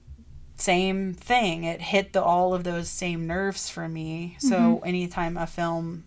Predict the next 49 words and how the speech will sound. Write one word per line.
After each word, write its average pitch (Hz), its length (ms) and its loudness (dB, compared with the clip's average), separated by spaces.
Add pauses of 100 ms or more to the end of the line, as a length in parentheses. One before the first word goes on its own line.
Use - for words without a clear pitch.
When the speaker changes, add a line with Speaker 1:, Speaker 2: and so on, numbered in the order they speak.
(140)
Speaker 1:
introspectively 175 720 -4
looks 170 240 -6
into 165 220 -6
grief 165 500 -4
in 165 120 -4
a 156 60 -2
horror 180 400 -2
way, 214 420 0 (840)
yeah, 190 240 6 (160)
I'm 175 160 -4
probably 170 400 4
gonna 160 160 0
dig 156 220 0
it. - 180 -8 (180)
Speaker 2:
Right. 233 220 -2 (200)
Speaker 1:
Because 165 320 0
it 165 200 -4
just - 320 -4 (400)
hits 165 220 -2
home. 160 320 -4
So, - 360 -2 (100)
yeah, 180 220 6
this 190 180 0
is 180 80 -2
a 165 60 -4
five - 220 0
out - 120 0
of - 60 -12
five - 220 -2
for - 100 -6
me. - 180 -6
I 190 100 -4
think 175 180 -2
I 165 60 4
put 170 180 -2
it 165 40 0
on 165 120 0
the 165 80 -6
same 165 200 -6
level 165 280 -2
as 160 140 -6
a - 20 -14
lot 165 160 4
of - 60 -16
classic 175 360 0
films 160 400 -6
for 170 140 -6
me 165 180 -6
because 165 540 -6